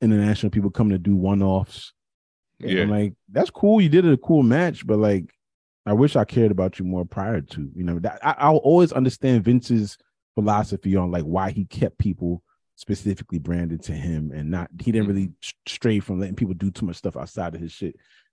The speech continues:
Speaker 1: It just makes you more synonymous and, and, and it kinda defines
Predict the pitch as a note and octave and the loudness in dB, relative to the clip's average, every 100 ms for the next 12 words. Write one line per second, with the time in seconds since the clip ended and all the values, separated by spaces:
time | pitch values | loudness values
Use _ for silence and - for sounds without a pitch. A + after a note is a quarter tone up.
0 | _ _ C#3+ C#3 C3+ A#2+ C3 A#2 C3+ B2 | _ _ 0 2 4 4 2 0 0 4
1 | A#2 A2 G#2 G#2 B2 B2+ B2+ B2+ - - | 4 2 -2 -2 0 2 4 2 0 -6
2 | G#2 G2+ G2+ G2 G2 F#2 G2+ - C3 A2 | -4 -2 -2 -4 -4 -4 -6 -4 -2 -2
3 | G2+ - A#2 A#2 A#2 A2 F#2+ - | -4 -8 -6 -2 0 0 -2 -8